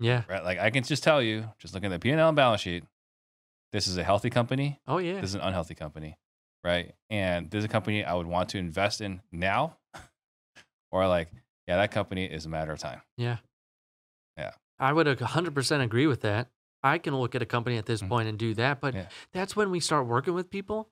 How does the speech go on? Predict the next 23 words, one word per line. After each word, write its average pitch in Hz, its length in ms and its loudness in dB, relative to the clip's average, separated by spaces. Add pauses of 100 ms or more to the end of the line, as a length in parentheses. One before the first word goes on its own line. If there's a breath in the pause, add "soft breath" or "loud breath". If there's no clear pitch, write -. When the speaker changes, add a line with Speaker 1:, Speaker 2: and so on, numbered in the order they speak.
(300)
Speaker 1:
We 185 120 0
can 180 160 0
tell 190 260 4
them 147 380 2
if 123 120 2
they're 139 200 6
a 202 60 2
company 135 360 -2
worth 127 220 2
investing 139 480 -2
in. 104 160 -4 (400 loud breath)
If 143 140 -2
you're 240 120 2
in 254 80 0
the 185 60 -2
real 151 260 4
estate 139 380 2
space, 101 520 -2
man, 98 280 -2
Speaker 2:
Mm-hmm. 110 100 -10
Speaker 1:
you 117 60 -6
got 104 200 -2
me, 98 200 -6